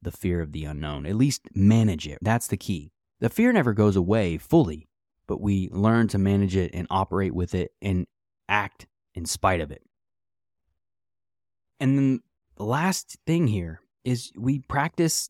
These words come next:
this by exposing ourselves to uncertainty and the unknown. We can do this by gradually exposing ourselves to concepts that we're unfamiliar with or uncomfortable with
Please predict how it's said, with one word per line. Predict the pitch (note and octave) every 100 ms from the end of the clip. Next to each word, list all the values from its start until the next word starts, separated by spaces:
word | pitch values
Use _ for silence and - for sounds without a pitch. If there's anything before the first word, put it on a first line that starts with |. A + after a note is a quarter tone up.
| C#3
this | B2 A#2+ -
by | G#2+ G#2+ G#2+ G#2+
exposing | G2 - - B2 E3+ C#3+
ourselves | G#2 F#2 - F#2+ F2+ -
to | -
uncertainty | G2+ F#2 G#2+ F#2 F2+ F#2 -
and | G2 F#2
the | F2+
unknown. | F2 E2 D2+ C2+ - _ _ _ _ _ -
We | A#2+
can | C3 B2
do | C#3+
this | D3
by | - G#2+
gradually | F2+ G#2 A#2+ C3 C3 C3
exposing | A2 - - A2+ A2+
ourselves | G#2 F#2+ G#2 G2+ G2 -
to | -
concepts | - G#2 A2 C3 A#2+ -
that | A#2
we're | G#2+
unfamiliar | A2 A2 A2 A2 A2+
with | G#2+ G#2+ G2+
or | F#2
uncomfortable | F#2+ - A2+ A#2+ A2 A2
with | A2 G#2+